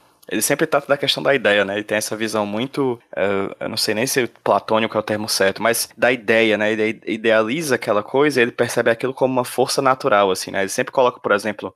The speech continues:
em combate, por exemplo, a ideia nele, quando criança, do medo atômico, da bomba atômica, com a ideia do Superman, né? O meio que o Superman, a ideia do Superman foi o que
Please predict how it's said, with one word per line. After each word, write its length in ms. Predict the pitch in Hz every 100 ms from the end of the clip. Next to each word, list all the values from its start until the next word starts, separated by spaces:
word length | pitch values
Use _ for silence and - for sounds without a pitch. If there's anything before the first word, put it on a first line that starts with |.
| _
em 420 | 104 107 107 104 107
combate, 500 | - 110 107 117 104
por 160 | -
exemplo, 280 | 104 113 113
a 60 | 110
ideia 300 | 107 110 107
nele, 240 | 107 123
quando 240 | 127 110 107
criança, 440 | 104 107 117 117
do 120 | 107
medo 240 | 107 110 110
atômico, 440 | - 107 107 -
da 120 | 101
bomba 240 | 98 101 101
atômica, 400 | - 117 135 131
com 100 | 123
a 60 |
ideia 200 | 113 113
do 100 | 120
Superman, 600 | - 120 113 104 95 92 _ _ _
né? 160 | - 104
O 40 |
meio 180 | 104 113
que 80 | 113
o 20 |
Superman, 400 | - - 117 107 -
a 80 |
ideia 200 | 113 120
do 80 | 139
Superman 380 | - 135 117 117
foi 140 | -
o 40 | 123
que 140 | -